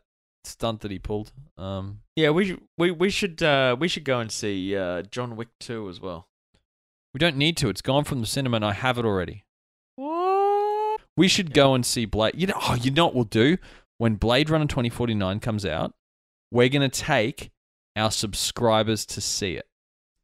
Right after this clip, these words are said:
Speaker 1: And we, we'll buy them the tickets.
Speaker 2: Ooh, fancy pants.
Speaker 1: So if we get more subscribers, I'll buy you the tickets.
Speaker 2: Yeah. If we get lots
Speaker 1: Subscribe
Speaker 2: of subscribers
Speaker 1: and keep,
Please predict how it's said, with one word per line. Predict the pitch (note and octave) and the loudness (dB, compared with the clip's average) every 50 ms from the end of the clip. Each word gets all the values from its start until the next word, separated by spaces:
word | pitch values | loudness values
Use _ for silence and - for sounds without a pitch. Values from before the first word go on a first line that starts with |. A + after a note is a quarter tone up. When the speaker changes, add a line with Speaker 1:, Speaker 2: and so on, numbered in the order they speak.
| _ _ _ _ _ _ _ _ _ _ | _ _ _ _ _ _ _ _ _ _
Speaker 1:
And | - B2 B2+ B2+ - - _ _ _ _ _ _ - | 2 2 2 2 0 -4 _ _ _ _ _ _ -4
we, | A#2 B2+ C3 - - | -2 -2 -2 -2 -4
we'll | - A#2+ A#2+ B2 A#2 | -2 0 2 2 2
buy | G#2+ - A#2 A2 A2 A#2 | 2 2 4 6 6 6
them | A#2 A#2+ A2+ A2 A2 | 4 2 0 0 0
the | G#2+ | -2
tickets. | - - - G#2+ - - - - - - - - - _ _ _ _ _ _ _ _ _ _ _ _ _ _ _ _ _ _ _ _ | -4 -4 -8 -8 -8 -8 -14 -14 -16 -20 -20 -20 -20 _ _ _ _ _ _ _ _ _ _ _ _ _ _ _ _ _ _ _ _
Speaker 2:
Ooh, | F#2+ G2 G#2+ C#3+ F3 D#3+ A2 E2 D#2 C#2+ | -14 -12 -10 -8 -6 -6 -6 -6 -8 -10
fancy | - - - F#2+ F#2 C3+ - - G#2+ | -12 -10 -8 -6 -6 -6 -6 -10 -10
pants. | - - F2 C2+ D#2 B2 D3+ - | -10 -8 -8 -8 -8 -10 -10 -10
Speaker 1:
So | - - - A#2+ A2+ | -6 0 2 2 2
if | A2 - | 2 2
we | C3+ C#3+ D3+ | 2 2 2
get | D3 E3 E3+ D3+ D3 | 4 4 4 4 4
more | C#3+ C#3+ D3 D#3 | 4 6 6 6
subscribers, | D3+ - - C3 - - - - D3+ D3+ D#3 F3+ G#3 F3 A2+ G2 A#2 - - - - - - - - _ _ _ _ _ _ _ _ _ _ _ _ _ _ _ _ _ _ _ _ _ _ _ _ _ _ - | 4 2 -2 -2 -2 -4 -2 2 4 6 6 6 6 4 2 0 -2 -4 -8 -8 -10 -12 -14 -16 -18 _ _ _ _ _ _ _ _ _ _ _ _ _ _ _ _ _ _ _ _ _ _ _ _ _ _ -18
I'll | G#2 | -8
buy | G2+ G#2+ G2+ G2+ G#2 | -4 -2 -2 0 0
you | G#2 G2 | -2 -2
the | F#2+ G2 | -4 -4
tickets. | - - D3+ D#3 - D3 C3+ B2 A2+ A#2 - - | -4 -4 -6 -4 0 0 0 0 0 -2 -6 -12
Speaker 2:
Yeah. | _ _ _ _ _ _ _ _ _ _ _ _ _ - C#3+ | _ _ _ _ _ _ _ _ _ _ _ _ _ -4 -2
If | - | 2
we | F3+ A3+ B3 | 2 0 2
get | D#4 C#4+ A#3 | 2 0 2
lots | F#3+ F3 F3+ - | 2 2 2 4
Speaker 1:
Subscribe | E3 D3+ | 4 4
Speaker 2:
of | C3+ - - | 4 2 2
subscribers | - - D#3+ F3 G3 A#3 C#4+ B3+ E3 C#3 D3 - - | 2 4 6 8 10 10 10 10 8 6 4 4 2
Speaker 1:
and | E3 F3 E3 - | 0 0 0 -2
keep, | - - C4 A#3+ - - | 0 2 2 2 0 -4